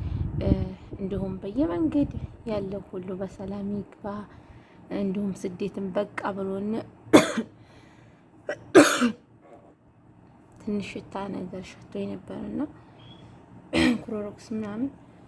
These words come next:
እየተከተከኝ ነው ማለት ነው እና፣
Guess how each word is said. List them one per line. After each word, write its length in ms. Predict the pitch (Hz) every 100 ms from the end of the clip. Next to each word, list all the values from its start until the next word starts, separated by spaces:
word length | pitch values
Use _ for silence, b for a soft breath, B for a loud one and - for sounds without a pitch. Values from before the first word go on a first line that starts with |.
| - - - - - - - - - - - - - - -
እየተከተከኝ 800 | 196 196 190 185 - 185 190 196
ነው 120 | 214
ማለት 300 | 214 202 196
ነው 180 | 196 202
እና፣ 300 | 220 247